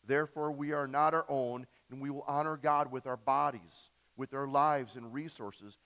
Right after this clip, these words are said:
as we show the love of Jesus to others. Again, as we read this, it should change and shape our lives. And out of that, then we should care for those around us.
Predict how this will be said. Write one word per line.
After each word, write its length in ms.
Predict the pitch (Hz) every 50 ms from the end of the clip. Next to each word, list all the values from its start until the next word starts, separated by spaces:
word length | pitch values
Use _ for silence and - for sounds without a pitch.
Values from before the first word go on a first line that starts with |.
| _ _ -
as 160 | 110 123 113
we 100 | 117 123
show 600 | 117 - - - - 147 143 147 147 151 147 147 - _ _ _ _ _
the 80 | - 135
love 460 | 127 113 113 113 113 113 113 117 107 101 - -
of 180 | 113 107 101
Jesus 480 | - - 92 92 90 80 87 82 85 - - - _ _ _ _ _ _ _ _ _ _ _ _ _ _ _ _ _
to 100 | - - -
others. 380 | 107 101 101 82 87 80 73 - _ - _ _ _ _ _ _ _ _ _ _ _ _ _ _ _ _ _ _ _ _ _ _ _ _ _ _ _ _ _ _ _ _ _ _ _ _ -
Again, 180 | 104 107 127 127
as 160 | 131 107 110
we 120 | 120 123 110 98 107
read 260 | 135 156 170 185 180 131 113
this, 360 | 127 117 113 113 - - - -
it 100 | 127 -
should 220 | - - 135 127 - _ _ _ _ _
change 720 | - - - - - 196 196 202 202 196 196 185 165 143
and 160 | 165 147 135
shape 460 | - - - - - 180 170 170 185 _ _ -
our 240 | - 143 151 151 147
lives. 600 | 143 135 131 131 131 139 139 135 127 113 98 _ _ - - _ _ _ _ - - -
And 100 | 139 156 -
out 180 | 175 208 262 254
of 120 | 208 165
that, 220 | 151 156 160 170 147
then 120 | 165 165
we 80 | 170 170
should 160 | - - 170 - _ _ _ -
care 340 | - - 233 226 240 254 247
for 200 | 240 - 180 160
those 380 | 156 165 165 175 175 175 160 -
around 500 | 165 160 160 156 160 190 214 208 180 135
us. 160 | 110 92 -